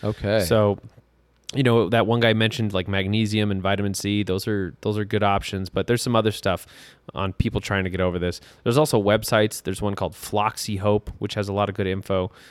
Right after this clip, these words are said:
Speaker 2: Um, but yeah, there's just a ton of links. So
Speaker 1: I like it, man.
Speaker 2: yeah, man.
Speaker 1: Can I just, I'll just give a quick update too, 'cause you know I was out with a concussion last week.
Speaker 2: Yeah, I didn't mention what happened to you last week. I just said you were out. So
Speaker 1: I got
Speaker 2: what up?
Speaker 1: clogged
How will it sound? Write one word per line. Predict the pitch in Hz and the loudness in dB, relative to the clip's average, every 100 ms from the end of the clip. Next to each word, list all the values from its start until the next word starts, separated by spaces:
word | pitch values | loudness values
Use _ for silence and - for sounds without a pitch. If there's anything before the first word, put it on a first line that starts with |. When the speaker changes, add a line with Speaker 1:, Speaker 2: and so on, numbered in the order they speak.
| - - | -20 -12
Speaker 2:
Um, | - 87 87 | -6 -4 -2
but | 87 | 0
yeah, | 117 95 | 2 2
there's | 95 | 0
just | 98 | -4
a | 90 | -10
ton | - 92 | -6 -6
of | 85 | -4
links. | 78 76 - | -6 -8 -10
So | - 67 - - - | -8 -8 -10 -18 -6
Speaker 1:
I | 113 | 0
like | 117 131 147 | 2 2 0
it, | 131 | 0
man. | 117 117 120 127 - - | 2 2 0 -4 -10 -8
Speaker 2:
yeah, | 92 | -4
man. | 110 98 95 _ | -2 -2 -6 _
Speaker 1:
Can | - 143 | -2 0
I | |
just, | 143 151 | 2 4
I'll | 151 | 4
just | 151 151 | 4 2
give | 160 | 0
a | |
quick | 151 165 | 2 2
update | 156 147 147 135 | 2 4 2 2
too, | 170 156 | 2 2
'cause | 123 113 | 2 2
you | |
know | 131 127 | 4 4
I | |
was | 123 120 | 4 4
out | 120 | 2
with | 113 | 0
a | |
concussion | - 120 135 123 117 | -2 -2 0 0 0
last | 104 98 - | 0 0 -2
week. | 101 101 | 0 4
Speaker 2:
Yeah, | 143 139 | 4 4
I | |
didn't | 175 127 | 4 4
mention | 113 139 - 104 | 2 2 0 0
what | 98 104 | 2 0
happened | 107 107 101 | 0 -2 -2
to | 90 | -2
you | 87 | -2
last | 85 - | -2 -4
week. | 92 | -4
I | 90 | -4
just | 92 | -6
said | - 82 | -6 -6
you | 82 | -4
were | 85 | -2
out. | 90 87 - | -2 -2 -6
So | - 82 | -8 -2
Speaker 1:
I | 120 | 2
got | 143 | 4
Speaker 2:
what | 131 | 4
up? | 120 | 2
Speaker 1:
clogged | - 160 160 156 139 120 | 2 4 6 6 4 0